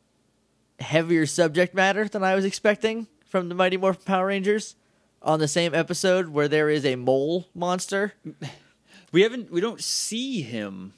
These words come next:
Speaker 2: like we do, like, when they're explaining him.
Speaker 1: Yeah.
Speaker 2: But he hasn't come up, I don't think, at all.
Speaker 1: At all. No.
Speaker 2: That's neat.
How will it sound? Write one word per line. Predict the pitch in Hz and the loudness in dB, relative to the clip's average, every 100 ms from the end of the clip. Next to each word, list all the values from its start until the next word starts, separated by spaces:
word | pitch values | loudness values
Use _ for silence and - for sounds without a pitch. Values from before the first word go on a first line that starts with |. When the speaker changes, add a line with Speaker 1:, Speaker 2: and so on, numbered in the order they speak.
| _ _ _ _ | _ _ _ _
Speaker 2:
like | 143 127 | -6 -2
we | 135 | -4
do, | 123 143 127 | -2 -4 -2
like, | 120 107 - - _ _ | -2 -2 -8 -20 _ _
when | 123 113 | -6 -4
they're | 104 | -4
explaining | 98 - 131 127 131 | -6 -4 -2 -2 -2
him. | 143 151 160 _ _ _ - | -4 -4 -10 _ _ _ -2
Speaker 1:
Yeah. | 165 147 - | 0 0 0
Speaker 2:
But | 131 | 0
he | |
hasn't | 180 190 147 | 0 0 -6
come | 175 180 | -4 -2
up, | 165 160 - _ _ _ _ _ _ _ _ _ _ _ _ _ | 0 0 -2 _ _ _ _ _ _ _ _ _ _ _ _ _
I | - | -12
don't | 113 208 | -8 -8
think, | - 175 127 | -6 -4 -4
at | 110 | -2
all. | 110 156 | 0 2
Speaker 1:
At | 139 | 2
all. | 131 117 85 - _ _ | 2 0 -2 -10 _ _
No. | 113 110 80 - _ _ _ _ _ _ _ _ _ _ | -10 -8 -10 -16 _ _ _ _ _ _ _ _ _ _
Speaker 2:
That's | 151 - | -20 -14
neat. | 110 101 - | -14 -14 -20